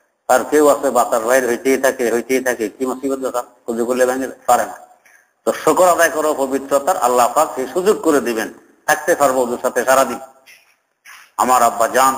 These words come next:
রহমতুল্লাহ আলাইকে দেখতাম এক উজুতে এই আসর মাগরিব পর্যন্ত চলে যেত, এত উজুর দরকার হইত, সারাদিন উজু রাখতে পারতেন।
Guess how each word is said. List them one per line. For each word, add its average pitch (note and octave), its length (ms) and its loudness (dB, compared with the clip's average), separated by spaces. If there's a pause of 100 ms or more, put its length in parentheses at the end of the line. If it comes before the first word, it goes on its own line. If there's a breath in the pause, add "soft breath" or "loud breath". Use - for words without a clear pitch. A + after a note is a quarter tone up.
রহমতুল্লাহ A2 640 0 (120)
আলাইকে G2+ 320 -4
দেখতাম G2+ 380 -6 (100)
এক B2 160 0 (100)
উজুতে A#2 340 0 (180)
এই E3 80 -4 (100)
আসর F3+ 260 -2
মাগরিব C3 300 -4
পর্যন্ত A2+ 180 -4 (100)
চলে A2 200 2
যেত, G2 140 -8 (160)
এত - 100 -12
উজুর A#2 240 0
দরকার G#2 240 -2
হইত, - 140 -10 (1120)
সারাদিন C3 360 2
উজু B2+ 140 -2
রাখতে A#2+ 220 -6
পারতেন। - 280 -10